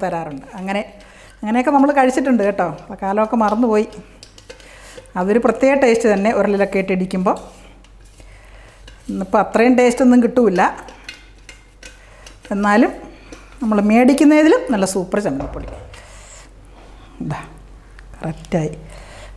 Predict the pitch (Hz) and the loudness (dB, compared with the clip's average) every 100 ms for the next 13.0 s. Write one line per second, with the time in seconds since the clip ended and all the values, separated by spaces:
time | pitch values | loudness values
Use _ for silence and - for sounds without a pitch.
0 | - 190 160 - - 190 202 208 208 214 | -4 -2 -2 -4 -6 0 2 2 2 4
1 | 214 208 214 202 196 208 196 196 294 - | 4 4 2 2 4 2 2 0 -4 -2
2 | 208 190 185 208 185 196 196 202 208 - | 0 0 2 0 0 2 2 2 0 -2
3 | - - - - - - - - 185 202 | -8 -18 -20 -20 -20 -20 -20 -8 0 2
4 | 240 240 - - 320 269 254 254 233 240 | 2 0 -2 0 2 4 4 4 4 4
5 | 247 233 214 208 202 202 220 226 269 269 | 2 2 2 2 0 0 0 0 0 2
6 | 330 - 226 233 233 - 262 285 302 359 | 2 0 -2 -2 -2 0 2 4 4 2
7 | 349 240 214 196 330 - - - - - | 0 0 0 0 -2 -4 -10 -18 -18 -6
8 | 254 254 269 269 269 330 320 285 294 311 | 0 2 2 0 0 0 0 -2 0 0
9 | 311 269 285 277 269 269 269 254 226 214 | -2 -2 0 0 0 0 0 -2 0 0
10 | 196 180 160 - - - - _ - 202 | 0 -4 -8 -20 -20 -20 -20 _ -8 -6
11 | 196 240 - - _ _ 196 175 175 175 | -4 -6 -8 -20 _ _ -16 -12 -10 -10
12 | 185 233 240 220 - 190 196 196 208 247 | -2 0 2 0 -2 -6 -6 -6 -4 -4